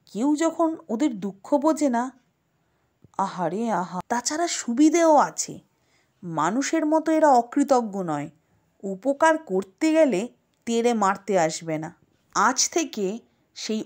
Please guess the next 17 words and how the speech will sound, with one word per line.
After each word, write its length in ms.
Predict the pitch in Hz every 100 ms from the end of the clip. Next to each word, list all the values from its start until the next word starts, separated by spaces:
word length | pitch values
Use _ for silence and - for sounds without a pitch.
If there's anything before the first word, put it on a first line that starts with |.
| -
অসহায় 600 | 202 - 330 320 339 339
প্রাণীগুলোর 680 | 220 180 196 240 254 294 285
ভালো 360 | - 165 170 208
করাই 320 | 247 269 330
তার 260 | 320 302 277
ব্রত। 340 | 175 170 - 160 160 _ _ _ _ _ _
ছি, 260 | - 311 285
ছি, 260 | 294 202 180 175 _ _ _ _ _ _
কেন 260 | - 285 330
যে 120 | 320 330 220
এতগুলো 580 | 208 277 269 285 285
দিন 340 | 240 220 269 262
তার 180 | 254 233
এ 100 | 220
কথা 280 | 233 233 277
মনে 320 | 220 160 185
হয়নি। 420 | 233 262 254 185